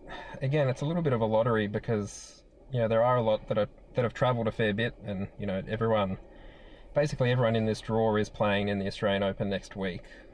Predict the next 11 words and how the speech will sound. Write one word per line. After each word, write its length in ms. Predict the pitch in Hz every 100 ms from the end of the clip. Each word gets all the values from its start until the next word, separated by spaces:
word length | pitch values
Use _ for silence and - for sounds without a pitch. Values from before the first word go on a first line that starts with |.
| - - -
Um, 480 | 110 104 101 101 101 - - - - - - - - - - - - - - - - -
you 60 | 104
know, 120 | 98
Muguruza 800 | 101 117 110 104 110 107 101 95 - - - - - - - - - - - - - - - - 98
you, 280 | 113 104 92 - - - - - - - - - - - - - - - - -
I 80 |
mean, 160 | 120 117
I've 200 | 117 117
sat 220 | - 104
here 220 | - 104
for 340 | - 104 98